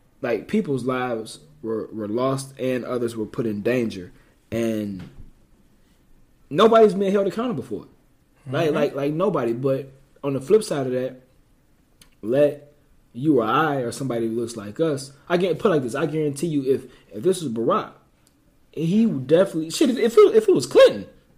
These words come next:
Speaker 1: shit, um, I'm, I'm just, I'ma say it because it needs to be said. I want people to stop saying that America is the greatest country on the planet. I need, I need people to stop saying that because there are greater countries than America.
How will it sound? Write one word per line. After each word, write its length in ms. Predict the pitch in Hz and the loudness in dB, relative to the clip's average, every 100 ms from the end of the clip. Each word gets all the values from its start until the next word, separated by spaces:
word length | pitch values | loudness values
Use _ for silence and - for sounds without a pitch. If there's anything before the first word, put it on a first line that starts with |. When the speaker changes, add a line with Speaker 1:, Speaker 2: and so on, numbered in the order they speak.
| _ - | _ -16
Speaker 1:
shit, 560 | - 349 202 117 - - | -2 2 4 4 0 -2
um, 640 | 147 156 151 135 120 - _ _ _ _ _ _ _ _ _ _ _ _ - _ _ - 156 - _ _ - 113 110 - - | 0 2 0 -2 -6 -14 _ _ _ _ _ _ _ _ _ _ _ _ -20 _ _ -20 -20 -20 _ _ -18 -18 -16 -20 -6
I'm, 380 | 147 180 156 - - | 0 0 -2 -10 -6
I'm 240 | 165 160 | -4 -2
just, 460 | 147 135 - - - - - _ _ _ _ - | -2 -6 -10 -14 -18 -20 -20 _ _ _ _ 0
I'ma 160 | 202 165 | 2 2
say 240 | 139 101 | 0 -2
it 280 | - - 131 | -4 -14 -6
because 240 | 135 120 | -2 -2
it 60 | 120 | -2
needs 180 | 117 113 | -2 -4
to 80 | |
be 100 | 98 | -10
said. 380 | 101 104 85 80 _ _ _ _ _ _ _ _ _ - | -10 -8 -10 -14 _ _ _ _ _ _ _ _ _ 0
I 200 | 127 170 | 2 4
want 240 | 175 170 | 4 2
people 260 | - - 139 | 0 0 0
to 60 | 123 | -2
stop 240 | 123 113 | -2 -4
saying 220 | - 113 | -4 -4
that 100 | 107 | -4
America 380 | 101 104 104 101 | -6 -6 -6 -6
is 60 | 101 | -8
the 100 | 101 | -6
greatest 320 | 104 98 104 | -6 -6 -8
country 280 | 120 107 92 | -12 -12 -12
on 100 | 87 | -16
the 60 | 80 | -18
planet. 240 | 80 - - - _ _ _ _ _ _ - | -20 -20 -20 -20 _ _ _ _ _ _ -2
I 120 | 135 160 | 2 4
need, 340 | 147 143 139 | 4 2 0
I 120 | 139 | 0
need 280 | 147 135 135 | 0 0 -2
people 180 | 151 127 | -4 -4
to 40 | 117 | -6
stop 200 | 110 - | -10 -10
saying 240 | 104 85 | -14 -14
that 180 | - 110 | -14 -10
because 340 | 123 131 117 | -2 -2 2
there 180 | 135 143 | 4 4
are 160 | 139 135 | 2 -2
greater 400 | 123 139 135 117 | 2 4 4 2
countries 420 | - 131 113 107 | -4 -6 -6 -8
than 160 | 101 | -8
America. 260 | 95 90 | -10 -12